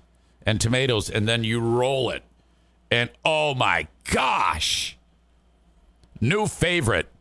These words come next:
new favorite at Bosco's. I, uh, I eat that one. I eat half of that one. And then, uh, I, like, I intentionally did that.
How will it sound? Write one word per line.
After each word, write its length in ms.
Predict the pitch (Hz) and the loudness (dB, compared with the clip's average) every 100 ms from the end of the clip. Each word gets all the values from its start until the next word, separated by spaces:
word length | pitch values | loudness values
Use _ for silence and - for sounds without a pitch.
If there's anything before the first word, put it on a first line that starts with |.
| _ _ | _ _
new 420 | 101 160 226 247 208 | -2 0 2 0 0
favorite 580 | - 185 175 117 85 - - _ _ _ - | 0 0 2 0 0 -4 -20 _ _ _ -2
at 200 | 113 87 | -2 0
Bosco's. 600 | 117 110 - 87 69 - _ _ _ _ _ _ _ _ _ _ _ _ _ _ _ _ _ _ - | 2 2 0 -2 -2 -8 _ _ _ _ _ _ _ _ _ _ _ _ _ _ _ _ _ _ -2
I, 260 | 95 104 | 0 2
uh, 220 | 101 104 - _ | 2 0 -4 _
I 80 | 110 | 0
eat 200 | 123 156 | 2 2
that 220 | 123 123 120 | 0 0 0
one. 300 | 98 101 104 _ _ _ _ _ _ _ _ _ 87 | 0 0 -4 _ _ _ _ _ _ _ _ _ 0
I 60 | |
eat 140 | 120 107 | 2 2
half 320 | 104 127 120 | 2 2 0
of 140 | 107 | 2
that 240 | 95 98 73 | 2 0 -2
one. 240 | 58 62 - _ _ _ _ _ _ | -4 -6 -10 _ _ _ _ _ _
And 180 | 78 78 | -4 -2
then, 300 | 73 78 71 | 0 0 -2
uh, 320 | 71 65 64 - _ _ _ _ _ _ _ _ _ _ _ _ 85 | -4 -4 -6 -10 _ _ _ _ _ _ _ _ _ _ _ _ -4
I, 60 | |
like, 220 | 80 80 - | -2 -4 -2
I 100 | 92 | 0
intentionally 540 | 95 - 135 127 120 104 | 0 0 -2 -2 -2 0
did 200 | 104 92 | 0 0
that. 260 | 90 87 | 0 -2